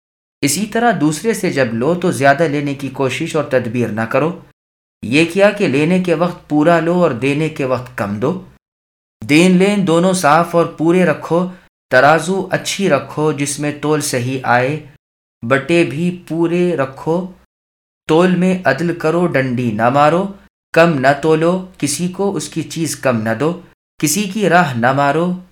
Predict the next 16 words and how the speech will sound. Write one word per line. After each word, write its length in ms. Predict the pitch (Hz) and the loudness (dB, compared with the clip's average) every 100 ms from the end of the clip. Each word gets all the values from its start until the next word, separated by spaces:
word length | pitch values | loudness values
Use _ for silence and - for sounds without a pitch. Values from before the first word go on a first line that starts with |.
| _ | _
چوری 460 | 156 160 175 185 | 0 0 0 -2
چکاری، 520 | 185 127 127 135 160 160 | -2 -2 0 0 0 -2
لوٹ 440 | 117 147 160 156 | 0 0 0 -4
مار، 400 | 107 113 131 147 117 - | 0 2 2 0 -2 2
غارت 400 | 135 165 123 120 | 4 4 -2 -6
گیری، 320 | 135 170 175 - _ 101 | -4 -6 -8 -20 _ 0
رہزنی 460 | 143 131 123 147 170 | 0 0 -2 0 0
سے 180 | - 110 | 0 -2
بچو، 440 | 107 - 143 180 - _ _ _ _ | -4 -2 -4 -4 -12 _ _ _ _
لوگوں 500 | 110 151 175 226 202 | 2 4 4 2 0
کو 160 | 214 190 | -2 2
ڈرا 280 | 139 160 | 2 4
دھمکا 400 | 175 139 139 151 | 2 -2 -2 -2
کر 200 | 156 170 | 0 -2
خوف 380 | 165 - 160 165 | -4 0 2 2
زدہ 260 | 151 156 | 0 2